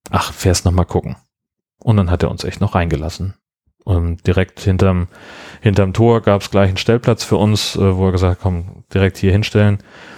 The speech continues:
keine große Sache machen und einchecken könnt ihr dann morgen.“ Und das war natürlich total super. Dann kam unser Kumpel noch vorbei, der war, kam relativ, äh, kurz danach und der hat dann noch, äh, während ich aufgebaut hab, äh, also sprich Stützen runterkurbeln, Strom ran, nee, Strom gab's nicht mehr.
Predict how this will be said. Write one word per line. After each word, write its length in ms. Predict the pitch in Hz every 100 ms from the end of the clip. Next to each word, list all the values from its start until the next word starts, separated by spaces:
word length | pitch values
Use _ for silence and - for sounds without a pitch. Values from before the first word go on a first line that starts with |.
| - _
keine 240 | - 101 95
große 260 | 98 92
Sache 240 | 87 101 117
machen 400 | 104 95 98 92
und 340 | 85 85 85
einchecken 440 | - 90 - 87 87
könnt 180 | 87
ihr 80 | 85
dann 140 | 78 80
morgen.“ 460 | 87 107 113 123 - - _ _ _ _ _ _ _ _ _
Und 160 | 90
das 120 | 73 -
war 80 | 104
natürlich 260 | 92 90
total 320 | - - 85
super. 340 | 82 92 85 80 - _ _ _ _ _ _ _ _ -
Dann 140 | 98
kam 220 | 98 107
unser 180 | 101 95
Kumpel 240 | - 147
noch 140 | 123 113
vorbei, 340 | 113 101 107
der 160 | 101 92
war, 280 | 95 92 95
kam 200 | 98 92
relativ, 640 | 92 90 - 92 - -
äh, 140 | 73 -
kurz 300 | - 98 -
danach 400 | 90 95 117 127
und 140 | 98
der 100 | 92
hat 140 | 92 92
dann 100 | 87
noch, 280 | 87 -
äh, 220 | - 87 92
während 240 | 92 92
ich 180 | 95 -
aufgebaut 540 | 117 - 101 98 98
hab, 280 | 104 95 -
äh, 400 | 80 90 90 90
also 280 | - 87 85
sprich 340 | - - 92 -
Stützen 380 | - 92 -
runterkurbeln, 640 | 90 87 85 - 92 90 87
Strom 320 | - - 90
ran, 280 | 87 87 87
nee, 100 | -
Strom 320 | 87 - 107
gab's 300 | 101 95 120
nicht 140 | 123 110
mehr. 300 | 120 127